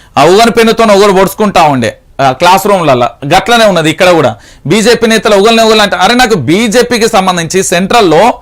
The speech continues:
భారతీయ జనతా పార్టీ అధికారంలో ఉందండి.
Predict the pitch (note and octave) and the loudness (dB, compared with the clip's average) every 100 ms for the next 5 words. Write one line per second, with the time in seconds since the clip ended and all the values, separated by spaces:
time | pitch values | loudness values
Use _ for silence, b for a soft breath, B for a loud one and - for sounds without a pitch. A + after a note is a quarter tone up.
0 | b b b - F3 B3+ B3+ B3+ A#3+ F3 | b b b -2 2 2 0 0 0 2
1 | G#3+ A#3 A#3 - A3+ A3 G3+ A3 A#3 A3 | 0 2 0 2 0 2 0 2 2 2
2 | G#3 G3 F3+ D3 D#3+ F#3+ | 2 0 0 0 -2 -4